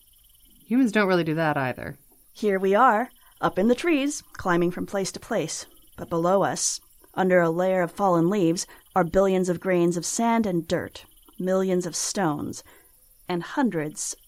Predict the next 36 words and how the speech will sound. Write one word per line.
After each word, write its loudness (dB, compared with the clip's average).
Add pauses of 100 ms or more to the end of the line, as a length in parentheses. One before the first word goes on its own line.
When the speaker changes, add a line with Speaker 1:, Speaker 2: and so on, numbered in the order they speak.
(120)
Speaker 2:
of -8
thousands -4 (220)
of -8 (180)
arrowheads. -6 (760)
Speaker 1:
My 4
mother 6
had -4
arrowheads. -4 (840)
Little 4
bits 2
of -2
flint 2
sharpened 2
to 2
a 2
point. 2 (800)
We 0
had 4
three. 2 (480)
Some 4
ancestor 4
of 0
ours 2
found 4
them 4
in 4
a 0
forest 0
back -2
on 0
Earth. -4 (520)
Speaker 2:
A -2
forest 2
like 0
this -4
one? 6